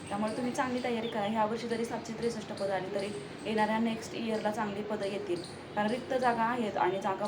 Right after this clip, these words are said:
वाढवण्याचं प्रमाणसुद्धा वन विभागात सुरू आहे की ह्या ह्या पदांविषयी जा-, जाहिरात आली पाहिजे किंवा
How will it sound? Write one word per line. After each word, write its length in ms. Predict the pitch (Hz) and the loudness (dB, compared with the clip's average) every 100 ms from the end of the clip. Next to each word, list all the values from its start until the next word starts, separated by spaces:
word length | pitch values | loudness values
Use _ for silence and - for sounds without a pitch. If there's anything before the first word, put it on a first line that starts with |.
| 226 | 2
वाढवण्याचं 420 | 226 220 208 208 | 2 0 -2 -4
प्रमाणसुद्धा 840 | 208 202 202 208 - 208 - 214 226 - - - | -4 -2 -2 -2 -4 -6 0 0 0 -10 -12 -4
वन 180 | 202 214 | 0 2
विभागात 320 | 220 202 196 | 2 4 4
सुरू 280 | - 220 196 | 2 0 2
आहे 200 | 190 175 | 2 -2
की 180 | 190 185 - - - - - - 339 - - - | 0 0 -2 -8 -8 -8 -10 -8 -4 -6 -4 -4
ह्या 180 | 185 220 | 2 2
ह्या 200 | 240 226 | 4 2
पदांविषयी 520 | 220 214 208 220 214 | 4 4 2 -2 -2
जा-, 240 | 208 196 175 | 0 0 0
जाहिरात 300 | 214 190 190 | 0 0 0
आली 160 | 180 | -2
पाहिजे 320 | 180 196 175 175 - - - - | 0 -2 0 -2 -4 -10 -10 -6
किंवा 420 | 190 202 202 196 | 0 4 4 4